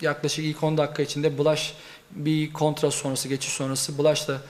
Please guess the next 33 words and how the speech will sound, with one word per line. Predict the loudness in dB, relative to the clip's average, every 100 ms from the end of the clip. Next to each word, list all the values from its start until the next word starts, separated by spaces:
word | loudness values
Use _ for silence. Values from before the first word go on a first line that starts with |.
| -20 -14 -2
direkten | 0 2 0 2
dönen, | 0 0 0
e, |
maçın | 0 0 2
en | 2
net | 0 -4 -4
pozisyonuydu | -4 -4 -4 -4 -4 -8 -12 -6
belki | -6 -4
ilk | -10 -4
yarıdaki. | -4 -2 -2 -2
Onların | 2 2 2 -2 -12 -20 -20 -20 -20 _ -20 -8
hatırladığım | -4 -2 -2
kadarıyla | -2 0 0
net | -2 -4 -6
pozisyon | -6 -4 -2
vermediğimiz | 0 0 0 -2 -6 -4
bir |
bölüm. | -4 -2
Onların | 2 4 4 2 2
biraz | 2 4
daha | 4 4
oyuna | 2 2 0
hakim | 0 -2 -4
olduğu, | -2 -4
yönettiği | -4 -4 -6 -4 -2
ama | -2 -6 -14 -18 -10
bizim | -4 0 2
de | 0 -2 -4
genelde | 0 0 0 0
bir, | 0 0
bir | -4
buçukta, | -6 -2 -2 -2 -8 -20 -20 -20
e, | -8